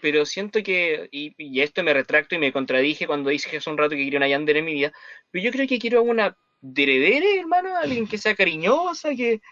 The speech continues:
que, que me dé, que sea buena onda,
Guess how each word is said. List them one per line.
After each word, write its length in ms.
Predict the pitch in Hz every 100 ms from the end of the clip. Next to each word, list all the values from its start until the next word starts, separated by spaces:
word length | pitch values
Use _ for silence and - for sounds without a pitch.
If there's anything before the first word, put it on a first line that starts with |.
| _ _ _ _ _
que, 680 | 175 165 165 165 160 156 151 - _
que 180 | 151
me 100 | 151
dé, 240 | 151 185 170 143 _
que 260 | 156 147 135
sea 180 | 170 175
buena 300 | 180 143 139
onda, 760 | 214 262 294 269 254 262 269